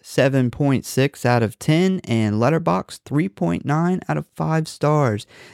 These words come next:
The average audience rating is a four point four out of five. And if you would like to watch this movie, you can find it currently streaming on Peacock and available to rent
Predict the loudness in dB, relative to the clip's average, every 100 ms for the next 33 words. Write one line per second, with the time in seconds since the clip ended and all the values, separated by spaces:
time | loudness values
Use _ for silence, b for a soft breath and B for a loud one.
0 | B 2 4 2 4 2 2 0 2 4
1 | 2 2 2 2 2 0 0 -2 -2 -2
2 | 0 0 -2 -4 -4 -4 0 2 0 0
3 | -2 -4 -4 -2 0 0 0 -4 _ _
4 | _ _ 0 2 4 4 4 2 0 -2
5 | 0 -2 -4 -6 -2 0 2 0 0 -2
6 | 0 -2 -2 -2 -2 -6 -6 -2 0 0
7 | -4 -4 -2 0 0 0 -2 -2 0 -2
8 | 2 2 2 0 b b -2 0 2 4
9 | 4 2 -2 0 2 2 2